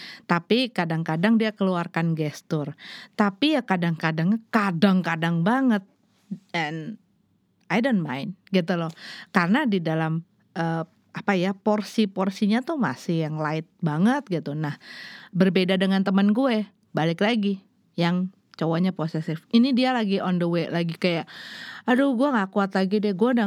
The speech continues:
nggak kuat lagi. Masa gua nggak bisa kemana-mana kalau gue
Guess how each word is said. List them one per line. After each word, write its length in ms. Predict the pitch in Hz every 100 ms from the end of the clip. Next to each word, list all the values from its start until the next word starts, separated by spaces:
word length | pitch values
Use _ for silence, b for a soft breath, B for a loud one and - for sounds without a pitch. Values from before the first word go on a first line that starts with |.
| 180
nggak 80 | 170
kuat 200 | 170 170
lagi. 240 | 165 160
Masa 300 | 226 302 311
gua 160 | 262 277
nggak 120 | 202 190
bisa 100 | 196
kemana-mana 800 | 190 185 180 175 170 170 196 226 233 _ _ _ _ _ _ _ _ _ -
kalau 460 | 190 175 185 226 _ b b b b b
gue 500 | 175 185 185 208 240